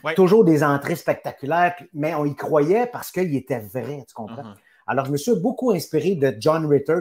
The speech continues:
Speaker 2: Jack Tripper dans l'émission, pour interpréter Jean-Loup. Physiquement, je me cognais, je fais... tu sais, puis à ce... à cette époque-là aussi, on avait beaucoup de, on avait carte blanche, dans le sens qu'on n'avait pas le ministère de l'Éducation dans le cul pour nous dire, « Hey, vous avez pas le droit de faire ça,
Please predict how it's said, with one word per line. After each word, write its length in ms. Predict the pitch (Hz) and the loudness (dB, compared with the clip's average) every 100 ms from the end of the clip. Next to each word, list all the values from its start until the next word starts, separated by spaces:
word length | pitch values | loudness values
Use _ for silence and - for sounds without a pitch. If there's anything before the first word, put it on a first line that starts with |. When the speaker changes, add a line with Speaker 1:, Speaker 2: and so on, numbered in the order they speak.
| 127 | -2
Speaker 2:
Jack 280 | 110 165 165 - | 0 0 0 -4
Tripper 380 | 147 143 156 185 | -2 0 2 0
dans 80 | 151 | 0
l'émission, 440 | 123 117 - 170 - _ _ _ | 0 -2 -4 -12 -12 _ _ _
pour 160 | - 180 | 2 2
interpréter 540 | 160 147 - 135 160 | 2 -2 -2 -4 -2
Jean-Loup. 500 | 151 143 131 123 123 - _ - | -2 0 0 0 -2 -8 _ -12
Physiquement, 720 | - 175 143 131 135 151 160 | -6 -4 -4 -8 -2 0 0
je 100 | 120 | -2
me 60 | 117 | -4
cognais, 480 | - 139 117 143 | 0 0 0 -2
je 80 | 143 | -4
fais... 140 | 127 117 | -8 -12
tu 220 | - 233 | -8 -6
sais, 40 | |
puis 140 | - 170 | -4 -6
à 200 | 123 113 | -6 -10
ce... 120 | 151 - | -10 -10
à 80 | 113 | -8
cette 140 | - | -6
époque-là 340 | 143 147 185 | -2 0 0
aussi, 260 | 240 - 247 | -2 -2 0
on 140 | 175 | 2
avait 220 | 131 123 139 | 2 2 2
beaucoup 420 | 127 175 - 247 | 2 0 0 2
de, 340 | 151 135 113 - _ _ _ - | 4 4 2 -4 _ _ _ -8
on 80 | 123 | -2
avait 200 | 139 165 | -2 0
carte 280 | 226 226 180 | -2 0 0
blanche, 520 | 131 131 185 143 - | 0 0 -4 -8 -8
dans 80 | 127 | -8
le 60 | |
sens 180 | 120 226 | -6 -4
qu'on 100 | 151 | -4
n'avait 200 | 127 135 | 0 2
pas 100 | 214 | 2
le 80 | 220 | 0
ministère 340 | 151 - 185 | 0 0 0
de 60 | 175 | 0
l'Éducation 500 | 120 - 127 107 190 | -2 -2 -4 -4 -6
dans 120 | 135 | -6
le 80 | 107 | -6
cul 180 | - 202 | -8 -8
pour 120 | 117 | -6
nous 80 | 113 | -2
dire, « 140 | 120 | 0
Hey, 140 | 117 | 0
vous 100 | 113 | 0
avez 120 | 120 120 | -2 0
pas 100 | 151 | 0
le 60 | |
droit 100 | 170 | 0
de 60 | 185 | 2
faire 200 | 185 170 | 2 2
ça, 240 | - 139 | 2 0